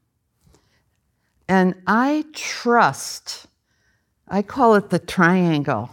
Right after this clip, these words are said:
Of course, now I don't sit cross-legged, but when you sit cross-legged, you really feel like you're a triangle. And, um, I, I say to myself, "Whatever happens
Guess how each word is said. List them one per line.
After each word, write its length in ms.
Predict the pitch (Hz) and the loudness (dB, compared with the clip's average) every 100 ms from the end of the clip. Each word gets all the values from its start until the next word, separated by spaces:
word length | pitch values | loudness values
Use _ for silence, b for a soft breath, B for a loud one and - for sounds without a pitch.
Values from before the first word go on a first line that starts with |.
| - - | -10 -8
Of 140 | 185 | -6
course, 340 | 226 208 - | -2 -4 -4
now 240 | 214 214 226 | -4 -2 -4
I 100 | 214 | -4
don't 240 | 202 190 | -6 -10
sit 260 | - 180 - | -10 -12 -10
cross-legged, 760 | 254 226 208 165 80 - 80 - b b b | -8 -6 -8 -8 -10 -8 -12 -12 b b b
but 140 | - 151 | -10 -6
when 180 | 226 233 | -4 -4
you 100 | 233 | -6
sit 320 | - 277 - | -8 -12 -10
cross-legged, 760 | - 226 226 - 175 160 160 | -2 -2 -2 -4 -4 -4 -6
you 80 | 170 | -4
really 320 | 175 185 190 | -2 0 -2
feel 240 | 180 185 170 | -2 -2 0
like 280 | 160 160 | -2 -4
you're 180 | 165 151 | -6 -6
a 60 | 147 | -6
triangle. 880 | - 165 160 151 95 80 104 - - _ _ B B B B B B B _ | -4 -2 -2 -2 -6 -10 -12 -14 -20 _ _ B B B B B B B _
And, 540 | 175 175 175 170 170 165 - | -4 -2 -2 -2 -4 -8 -10
um, 400 | 170 160 156 151 - | -6 -4 -6 -8 -6
I, 340 | 170 170 170 156 - | -4 -2 -4 -10 -8
I 200 | 170 175 | -2 -2
say 400 | 170 - 226 233 | -2 -6 -2 -2
to 80 | 254 | 0
myself, 840 | 240 214 202 - 165 151 151 - _ _ _ _ _ _ | -2 -2 -4 -6 -4 -4 -4 -10 _ _ _ _ _ _
"Whatever 640 | - 180 - 196 220 277 254 | -2 -2 0 0 0 0 -2
happens 680 | 226 214 220 226 226 214 | 0 0 -2 -2 -4 -4